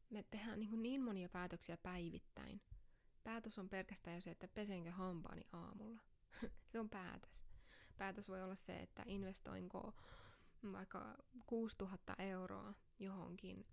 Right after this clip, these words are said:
verkkokurssiin. Päätös voi olla se, että, mm, otetaanko asuntolainaa ja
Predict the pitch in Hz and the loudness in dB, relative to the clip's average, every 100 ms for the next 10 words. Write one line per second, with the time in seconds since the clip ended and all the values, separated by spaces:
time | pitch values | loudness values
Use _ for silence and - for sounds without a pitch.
0 | - 214 202 202 185 202 196 - - - | -2 0 2 -2 -4 -6 -6 -6 -8 -14
1 | - - - - 202 214 202 196 190 190 | -20 -20 -20 -4 -2 0 -2 0 0 -2
2 | - 208 185 190 - - - 220 - - | -2 0 0 -2 -4 -4 -4 -6 -12 -16
3 | - - - - - - 214 208 214 214 | -16 -16 -18 -20 -20 -2 2 2 2 0
4 | 208 202 196 202 196 - - 233 233 208 | 2 2 2 0 -2 2 2 4 4 4
5 | 180 - 175 185 180 196 - 208 185 185 | 2 0 0 2 0 -2 -4 -2 0 0